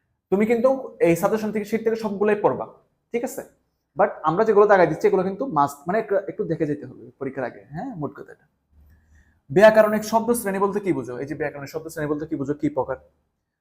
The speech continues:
বিশেষ্য কাকে বলে, উদাহরণ সহ ব্যাখ্যা করো। অর্থাৎ যদি তুমি বানান না লেখো, অন্য কিছু লেখো, সেক্ষেত্রে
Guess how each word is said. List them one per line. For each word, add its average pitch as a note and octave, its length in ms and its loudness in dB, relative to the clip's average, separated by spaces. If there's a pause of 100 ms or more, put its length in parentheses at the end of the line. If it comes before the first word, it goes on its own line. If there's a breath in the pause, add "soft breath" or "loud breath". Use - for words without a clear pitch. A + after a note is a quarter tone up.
(440)
বিশেষ্য D#3 380 2
কাকে D3 260 4
বলে, D3 180 4
উদাহরণ C#3+ 280 0
সহ D3+ 140 -4
ব্যাখ্যা C#3 240 -2
করো। C#3 200 -8
অর্থাৎ D#3+ 300 -4
যদি D#3 180 -2
তুমি D#3+ 120 0
বানান D#3+ 300 -2
না C#3 120 -4
লেখো, C3+ 220 -4
অন্য D#3 140 -8
কিছু D3 200 -10
লেখো, F#3 140 -4
সেক্ষেত্রে - 380 -10